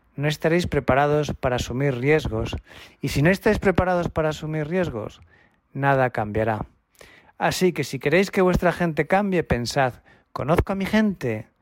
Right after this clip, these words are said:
y quiero a mi gente". Y ahí terminó su discurso. Se produjo un gran silencio en el auditorio, ¿no? Se notaba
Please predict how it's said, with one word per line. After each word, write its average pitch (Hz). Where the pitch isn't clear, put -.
y 135
quiero 185
a 190
mi 175
gente". 175
Y 135
ahí 165
terminó 135
su 113
discurso. 104
Se -
produjo 139
un 143
gran 156
silencio 147
en 131
el 120
auditorio, 117
¿no? 123
Se -
notaba 131